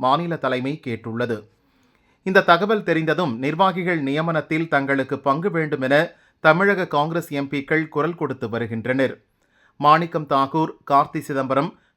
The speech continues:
விஷ்ணு பிரசாத், சுதா ராமகிருஷ்ணன் உள்ளிட்டோர் தங்களது வெற்றிக்கு உழைத்தவர்களுக்கு பதவி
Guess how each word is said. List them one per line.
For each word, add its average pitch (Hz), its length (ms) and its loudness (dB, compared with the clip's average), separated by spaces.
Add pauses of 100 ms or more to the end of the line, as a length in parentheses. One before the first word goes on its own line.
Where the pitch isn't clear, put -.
விஷ்ணு 151 300 -4
பிரசாத், 147 460 2 (160)
சுதா 156 240 2 (100)
ராமகிருஷ்ணன் 139 680 -2
உள்ளிட்டோர் 131 440 -2 (380)
தங்களது 180 480 2
வெற்றிக்கு 196 460 0
உழைத்தவர்களுக்கு 147 800 0 (120)
பதவி 156 260 0